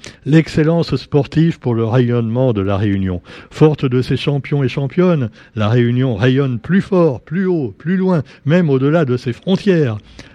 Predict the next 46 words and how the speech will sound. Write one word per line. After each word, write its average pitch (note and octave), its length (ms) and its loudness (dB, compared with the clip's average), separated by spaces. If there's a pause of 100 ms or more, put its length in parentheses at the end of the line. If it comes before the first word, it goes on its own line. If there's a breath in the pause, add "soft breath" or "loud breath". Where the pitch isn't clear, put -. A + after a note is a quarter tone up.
Le B2 100 4
sport C3+ 380 2
est A#2+ 100 -2
un B2 100 0
élément B2+ 340 2
moteur E3+ 420 0
de B2+ 80 -2
notre B2 280 -4
volonté E3+ 520 2
de A2+ 80 -2
multiplier D#3 600 0
les A2 200 0
échanges F#3+ 460 0 (200 loud breath)
avec A2+ 300 -2
les A2 100 0
peuples A#2+ 360 -2
voisins. F#2 360 -4 (460 loud breath)
Ah, A#2 80 2
c'est G#2 180 -2
beau, G2 280 0
hein. F2 60 -10 (200)
Euh, F#2+ 280 -2 (240 loud breath)
c'est, G#2 180 0
c'est G#2+ 180 0
sûr. D3 160 4 (240 loud breath)
Alors B2 160 4
évidemment, E3 520 0
tu C#3 100 -8
me B2+ 80 -6
diras B2+ 240 -4
que - 60 -16
ça B2 100 -2
change A#2 240 -4
rien, A#2 260 -2
hein. G#2+ 580 -4
C'est G2+ 140 -6
pas A2+ 140 -4
ça C#3 160 -4
qui B2 100 -2
va G#2+ 120 0
nous G#2 100 0
faire G#2+ 180 0
gagner A2 280 2
plus G#2 200 -6
de G#2+ 100 0
médailles. D#3+ 320 2